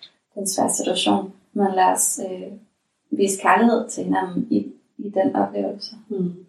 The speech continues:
Speaker 1: frem for vrede og modstand. Men det er det, der er så udfordrende.
Speaker 2: Det er det, der er så udfordrende,
Speaker 1: Ja.
Speaker 2: fordi man kan ikke være sikker på, at den anden har empati, selvom den siger, at den vil.
Speaker 1: Nej,
Speaker 2: Hvad
Speaker 1: det er
Speaker 2: er
Speaker 1: det. Ja.
Speaker 2: <laughs> Så det er ligesom sådan, at man, man,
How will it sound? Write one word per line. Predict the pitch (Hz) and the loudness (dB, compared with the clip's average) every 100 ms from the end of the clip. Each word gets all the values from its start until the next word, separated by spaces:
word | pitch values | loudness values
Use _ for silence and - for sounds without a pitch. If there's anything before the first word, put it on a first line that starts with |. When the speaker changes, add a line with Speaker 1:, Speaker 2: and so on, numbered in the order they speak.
| - | 2
Speaker 1:
frem | 180 - - | 2 2 2
for | 185 170 165 - | 4 4 2 0
vrede | 175 170 185 185 190 175 180 | 2 2 2 4 4 4 2
og | |
modstand. | 180 185 - - - - _ _ _ _ _ _ _ _ _ - | 0 -2 0 0 0 -4 _ _ _ _ _ _ _ _ _ -2
Men | 180 | 2
det | 180 | 2
er | |
det, | - - | 0 -2
der | 175 | -2
er | |
så | - - | -2 -4
udfordrende. | 180 - 190 - 269 269 | -4 -2 -2 -2 -2 0
Speaker 2:
Det | 285 | 4
er | |
det, | 262 | 4
der | 320 | 4
er | |
så | - 269 | 4 2
udfordrende, | - 226 226 | 4 4 6
Speaker 1:
Ja. | 196 | 6
Speaker 2:
fordi | 277 240 | 4 2
man | 226 | 2
kan | 294 | 0
ikke | - | 2
være | - | 2
sikker | 262 254 294 | 2 2 4
på, | 269 | 4
at | 233 | 4
den | 196 | 0
anden | 214 254 | 0 2
har | 233 208 | 0 -4
empati, | 196 214 - 226 - | -10 -10 -6 -6 0
selvom | 233 202 202 | 2 0 -2
den | 214 | -8
siger, | - 226 233 | -4 0 0
at | |
den | 202 190 | 0 -2
vil. | 196 214 - - | -2 -4 -8 -2
Speaker 1:
Nej, | 196 180 - | 2 2 2
Speaker 2:
Hvad | 220 | 2
Speaker 1:
det | 208 | 4
er | 214 | 6
Speaker 2:
er | 214 | 4
Speaker 1:
det. | 214 - | 0 -4
Ja. | 233 208 - - - - | 4 6 6 4 0 0
Speaker 2:
<laughs> | - - 330 | 2 2 2
Så | 294 | 4
det | |
er | 277 | 4
ligesom | 277 262 | 4 4
sådan, | 247 269 262 226 - - - - | 4 6 6 6 0 -6 -12 -2
at | - 226 196 | 2 2 4
man, | 220 214 | 4 4
man, | 220 220 | 2 2